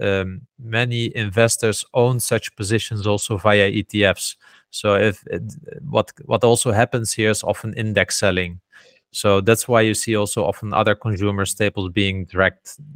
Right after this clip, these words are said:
down, uh, in these regards. But yeah, for me, this is so funny. But for me, this is also a typical example of an overreaction. Do you really think that people will not drink Coca-Cola anymore because of weight loss drugs? I mean, you can, you can drink Coca-Cola Zero.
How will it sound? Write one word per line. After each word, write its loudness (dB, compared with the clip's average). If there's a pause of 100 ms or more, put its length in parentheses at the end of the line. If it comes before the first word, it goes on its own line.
(100)
down, 0
uh, -4
in -6
these -6
regards. 2 (520)
But 0
yeah, 6
for -12
me, 0
this 2
is -4
so 2
funny. -4 (160)
But 2
for -8
me, 2
this 2
is -2
also 2
a -2 (260)
typical 2
example 0
of -2
an -2
overreaction. -2 (540)
Do 2
you 4
really 6
think -2
that -2
people -2
will 0
not -2
drink -2
Coca-Cola 2
anymore 0
because -2
of -2
weight 4
loss 2
drugs? 0
I -6
mean, -2
you 0
can, -2
you 0
can 0
drink 0
Coca-Cola 2
Zero. 4